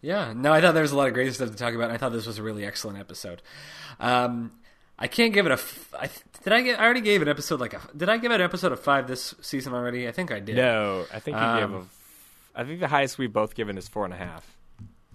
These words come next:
Speaker 1: And while this episode was super good, I don't know if it's still that high as five. I loved everything Robin Wright did, and I don't have anything really bad to say about it. I just feel like there was not enough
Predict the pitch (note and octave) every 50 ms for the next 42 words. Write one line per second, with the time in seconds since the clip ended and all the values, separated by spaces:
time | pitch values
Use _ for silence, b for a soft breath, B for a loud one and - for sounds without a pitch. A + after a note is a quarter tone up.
0 | - - - - - - - - - - - - - - - - - - - -
1 | - - - - - - - - - - - - _ - - - b b b b
2 | b b b b b b b b b - C#3+ D#3 D#3+ F3+ G3 G#3 G#3 G3+ F3 F3
3 | F#3+ F#3+ G3+ G3 - G3+ F3+ D3 C#3 - - - - - F#3 F#3 - - E3 C#3+
4 | B2+ A2+ - A#2 C3 C3 B2+ A#2+ A2 G#2+ G2+ G2+ G#2+ - b b b b b b
5 | - - A#2+ A#2+ A#2 A2+ C3+ C3+ C#3 C#3+ C#3 C#3 B2+ B2+ B2+ B2+ B2 A#2+ A#2+ A#2
6 | A2+ A2+ G#2+ - A2 - - - A#2 A2+ G#2+ G#2+ G#2+ G#2+ G#2+ G#2 G2+ G2+ - -
7 | - - - - - A#2 A2 A2 G#2+ - A#2+ A#2+ A#2+ B2 C3 D#3 G#3 A3 F#3 E3+
8 | E3 D3+ C#3+ D3 C3 C3 B2 A#2+ A#2 A2+ A#2 A2+ A2+ A2+ B2 A#2+ A2+ A2+ A#2 A#2
9 | B2+ D#3 F3 F3+ F#3 F3 E3+ E3 C#3+ D3 C3+ A#2+ A#2 C3 C3+ B2+ A#2 - G#2 B2
10 | B2 A2 - - - A#2+ A#2+ B2 B2+ C3 C#3 D3 E3+ - - B B B B B
11 | B B B B - B2 C3+ D3+ E3+ E3 - - D#3 D3+ C#3+ C#3 C3 B2+ - C3
12 | B2+ B2 B2 A#2+ A#2+ A#2+ A#2+ - B2 B2 A#2 A2+ B2+ C3 C3 B2+ B2 A#2+ B2 A#2+
13 | - -